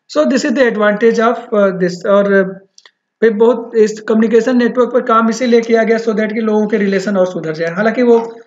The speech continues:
सुधरा है कि बिगड़ा, उस पर बात की जा सकती है, but technology काफ़ी अच्छी हुई, ये बात कर सकते हैं।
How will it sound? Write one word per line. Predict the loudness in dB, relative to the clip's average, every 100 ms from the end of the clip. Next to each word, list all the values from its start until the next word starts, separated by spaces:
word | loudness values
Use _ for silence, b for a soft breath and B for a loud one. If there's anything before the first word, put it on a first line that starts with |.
| _
सुधरा | -4 0 2
है | 2
कि | 0
बिगड़ा, | 0 2 0
उस | 0
पर | -2
बात | 0 0
की | 0
जा | 0 0
सकती | -4 -6
है, | -2
but | -2 -2
technology | -2 0 0 0 0
काफ़ी | -2 0
अच्छी | -4 -4 -10
हुई, | -8
ये | -6 -2
बात | -2 -2
कर | -8
सकते | -12 -16 -16
हैं। | -18 -20